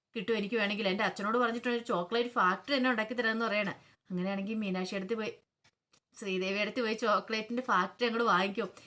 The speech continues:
എനിക്ക് കുഴപ്പമില്ല" എന്നങ്ങോട്ട് പറയാണ്. ഇത് കേട്ടപ്പോ ശ്രീദേവിയുടെ മുഖം അങ്ങോട്ട് മാറി. ശ്രീദേവി പറഞ്ഞു, "ഹും, എന്തൊരു അഹങ്കാരോ മീനു നിനക്കെന്ന് പറയാം."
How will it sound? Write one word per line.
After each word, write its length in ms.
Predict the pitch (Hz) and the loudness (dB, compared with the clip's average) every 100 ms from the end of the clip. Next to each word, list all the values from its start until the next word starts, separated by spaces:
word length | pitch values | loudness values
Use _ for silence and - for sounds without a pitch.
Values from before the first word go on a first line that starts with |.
| - | -2
എനിക്ക് 260 | 320 311 294 | 0 2 0
കുഴപ്പമില്ല" 560 | - 190 196 190 233 208 - 190 | 2 2 4 4 2 2 0 -4
എന്നങ്ങോട്ട് 360 | 180 202 220 | -2 -2 0
പറയാണ്. 380 | 226 160 190 196 - - - - | 0 0 0 -2 -6 -14 -20 -8
ഇത് 100 | 175 | -4
കേട്ടപ്പോ 280 | 185 196 208 | -4 -4 -4
ശ്രീദേവിയുടെ 480 | 185 175 175 196 214 | -4 0 0 0 -2
മുഖം 320 | 185 156 208 | -6 -4 -2
അങ്ങോട്ട് 240 | 214 233 | 0 2
മാറി. 280 | 220 185 202 - _ - | 4 2 0 -8 _ -12
ശ്രീദേവി 400 | - 175 165 208 | -2 0 2 0
പറഞ്ഞു, 220 | 220 202 - | -2 -6 -4
"ഹും, 160 | 349 - - _ 196 | -6 -6 -10 _ -4
എന്തൊരു 340 | 160 180 262 | -2 0 4
അഹങ്കാരോ 480 | 240 220 240 302 330 | 4 4 2 4 4
മീനു 240 | 269 233 247 | 4 4 2
നിനക്കെന്ന് 380 | 226 190 240 240 | 0 0 0 0
പറയാം." 200 | 214 | 0